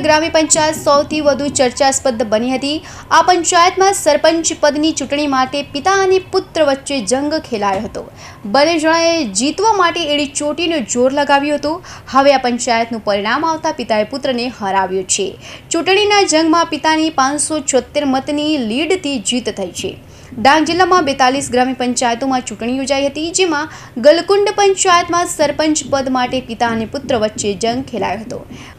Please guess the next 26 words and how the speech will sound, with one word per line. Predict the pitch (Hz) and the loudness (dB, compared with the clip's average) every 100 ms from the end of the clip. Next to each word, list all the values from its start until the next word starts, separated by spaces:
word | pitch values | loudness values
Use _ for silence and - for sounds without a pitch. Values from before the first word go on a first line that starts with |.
| - - - 247 | -20 -20 -8 0
મતદાન | 269 285 320 381 | 0 4 4 6
બાદ | 403 403 381 | 6 6 6
આજે | 349 302 339 | 4 2 -2
જાહેર | 269 247 254 311 | 2 4 4 2
થયેલા | 311 302 302 | 2 2 0
પરિણામમાં | 277 269 277 285 269 | 0 0 0 -2 -4
પિતા | 262 269 | -2 -2
સુરેશ | 269 247 262 262 | 0 0 -2 -2
વાઘ | 240 247 | -2 0
પાંચસો | 247 233 233 247 262 | 0 0 0 -2 -4
છોતેર | 262 233 196 254 | -4 -6 -2 -2
મતોથી | 233 220 247 254 | -2 -4 -4 -2
લીડથી | 214 220 233 226 220 | -2 -4 -4 -6 -6
જીતી | 190 226 208 | -6 -6 -4
ગયા | 185 190 | -4 -2
છે, | - 196 - - - - | -2 -4 -6 -18 -18 -6
જેથી | 226 359 359 370 | 0 2 4 4
તેમને | 359 302 302 | 2 0 0
ગ્રામ્ય | 240 247 247 | 0 0 0
પંચાયતના | 247 240 254 240 247 240 | -2 0 2 2 2 -4
સરપંચ | - 214 233 233 | 0 0 0 -4
તરીકે | 240 226 233 226 | -4 -4 -2 -4
જાહેર | - 202 208 | -4 -6 -6
કરવામાં | 214 202 196 247 | -6 -4 -2 -2
આવ્યા | 269 202 196 | -2 -2 -2
છે. | - 165 | -2 -6